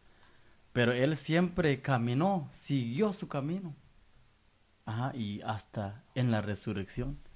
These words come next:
Y como escuchamos en la lectura que leí hace rato, pues él se quedó con nosotros y está con nosotros. Y si él está con nosotros, como dice San Pablo,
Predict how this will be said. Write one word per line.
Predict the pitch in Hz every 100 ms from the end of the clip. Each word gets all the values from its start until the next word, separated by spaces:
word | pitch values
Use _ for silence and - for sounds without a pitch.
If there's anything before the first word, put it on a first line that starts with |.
| - - - - _ - - -
Y | 117
como | 127 123 120 120
escuchamos | 117 131 147 160 160
en | 175
la |
lectura | 143 135 131 151 147
que | 147
leí | 135 143
hace | 135 139 127
rato, | 143 - -
pues | 110 -
él | 143 202
se | 190 151
quedó | 135 131 151
con | 156
nosotros | 135 131 196 - 147 - - - - - - - - _ -
y | 113
está | 113 - 120
con | 117 107
nosotros. | 95 101 - 110 - - -
Y | 101
si | - 120
él | 139
está | 139 - 127
con | 135
nosotros, | 131 131 131 143 -
como | 123 120
dice | 131 139
San | 127 113
Pablo, | 117 131 180